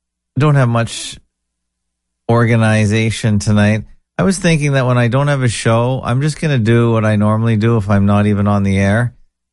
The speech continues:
And right now, I'm really watching Twitter closely 'cause I think this is a big thing that's going on with Twitter.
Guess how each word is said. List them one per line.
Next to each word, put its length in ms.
And 220
right 240
now, 320
I'm 300
really 400
watching 540
Twitter 360
closely 640
'cause 320
I 100
think 320
this 220
is 80
a 80
big 300
thing 280
that's 220
going 300
on 180
with 160
Twitter. 460